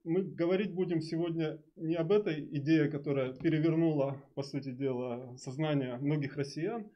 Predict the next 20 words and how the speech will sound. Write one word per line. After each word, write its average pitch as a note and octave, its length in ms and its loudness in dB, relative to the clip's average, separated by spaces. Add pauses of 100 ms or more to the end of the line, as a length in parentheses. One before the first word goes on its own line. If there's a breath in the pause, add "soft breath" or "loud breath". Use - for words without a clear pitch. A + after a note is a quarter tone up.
(440 soft breath)
Э, C3+ 260 -6 (240)
и E3+ 260 -4
мы E3 200 0
знаем, E3 340 2
что D3+ 200 -2
у - 20 2
вас C#3+ 240 0
есть D3 280 -2
и C3+ 60 -8
другая, F#3+ 560 -2 (540)
э, F#3+ 40 -16
общественная D3 760 0
работа. F#3+ 520 0 (380 soft breath)
Например, D#3+ 460 0
вы E3+ 140 0
состоите D#3+ 640 -2
в - 200 -14
комиссии D#3+ 600 -2
по D3+ 340 -6
переименованию C#3+ 960 0